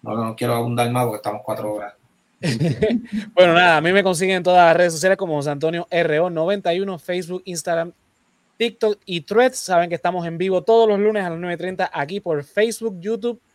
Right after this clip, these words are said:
Speaker 2: e Instagram. Twitch ya lo, lo abandoné. <laughs>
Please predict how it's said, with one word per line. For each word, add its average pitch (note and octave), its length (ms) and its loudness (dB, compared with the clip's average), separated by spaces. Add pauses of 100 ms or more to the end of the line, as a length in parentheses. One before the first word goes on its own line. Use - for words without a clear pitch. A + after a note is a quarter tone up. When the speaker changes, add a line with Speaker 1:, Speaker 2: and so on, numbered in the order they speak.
(140)
Speaker 2:
e F#3+ 180 2
Instagram. C#3+ 500 0
Twitch E3+ 160 -4
ya G3 180 4
lo, F#3 220 2
lo F3 80 2
abandoné. D#3+ 440 0 (300)
<laughs> G3+ 680 -2